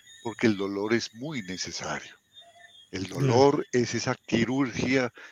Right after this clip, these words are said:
Speaker 1: que estamos haciendo, esa cirugía que se está haciendo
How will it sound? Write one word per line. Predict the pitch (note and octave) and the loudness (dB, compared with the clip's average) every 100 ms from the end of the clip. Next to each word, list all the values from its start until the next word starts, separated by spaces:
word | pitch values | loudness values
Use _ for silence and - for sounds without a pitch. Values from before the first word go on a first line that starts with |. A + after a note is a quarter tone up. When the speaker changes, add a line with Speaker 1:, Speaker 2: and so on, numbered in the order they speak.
| - | -6
Speaker 1:
que | - | -2
estamos | A2 A2+ G#2 A2+ - | 0 0 -2 -4 -6
haciendo, | G2+ B2 A2+ G2 G#2 | -4 2 2 2 -2
esa | G2+ A2 | -2 -2
cirugía | - - D#3 B2+ A2 - E3 B2+ G#2 | -2 0 0 -2 0 4 6 6 4
que | - | 0
se | G2+ F#2+ | -6 -6
está | - A2 | -2 -2
haciendo | C3+ D3 G#2 G2+ | 0 0 0 -6